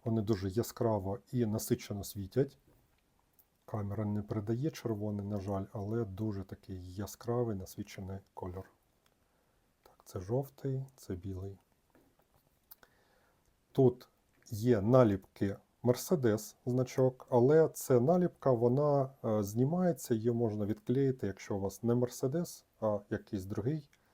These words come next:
марка автомобіля, можна зняти і використовувати без цієї наліпки. У них така плотна гума, дуже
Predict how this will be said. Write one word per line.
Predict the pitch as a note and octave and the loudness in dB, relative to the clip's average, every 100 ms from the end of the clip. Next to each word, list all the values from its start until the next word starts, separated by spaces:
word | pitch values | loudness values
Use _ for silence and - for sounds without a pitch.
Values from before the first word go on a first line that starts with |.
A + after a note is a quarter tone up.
| _ _ _ _ _ - | _ _ _ _ _ 2
марка | B2+ B2 - | 2 4 0
автомобіля, | - B2+ B2 A#2 B2 A#2 | -2 0 0 2 2 2
можна | B2 A2+ G#2+ G2+ G2 G#2 | 0 0 -2 0 -2 -4
зняти | G2 A#2+ C3 C3 G2 F#2 - | -2 2 2 2 -6 -8 -8
і | A2 A2 A2 - | -6 -6 -6 -8
використовувати | F#2+ G#2 F#2+ - G#2 G2+ F#2 - | -6 -6 -6 -6 -4 -4 -4 -8
без | F2 F2+ A2 A2 | -8 -2 0 0
цієї | - - G#2 F#2+ | -8 -8 -6 -4
наліпки. | F2+ F2 F2+ _ G2+ - _ _ _ _ _ _ _ _ _ _ _ _ _ _ _ _ _ _ _ _ - | -6 -10 -14 _ -16 -16 _ _ _ _ _ _ _ _ _ _ _ _ _ _ _ _ _ _ _ _ -2
У | C3+ | 0
них | C#3 B2+ G2+ - - _ _ _ _ _ _ _ | 4 4 2 -4 -20 _ _ _ _ _ _ _
така | B2 - A2+ G2+ - _ _ _ _ | -4 2 4 4 0 _ _ _ _
плотна | - B2+ C3+ - A2+ G#2+ G#2 - _ _ _ _ _ _ _ _ _ _ _ _ _ _ - | 2 8 8 8 4 4 2 -6 _ _ _ _ _ _ _ _ _ _ _ _ _ _ -10
гума, | G#2+ B2 G#2+ A#2 C#3 - _ | -2 0 2 2 0 -6 _
дуже | A2 A#2 G2 G#2+ | 0 0 2 0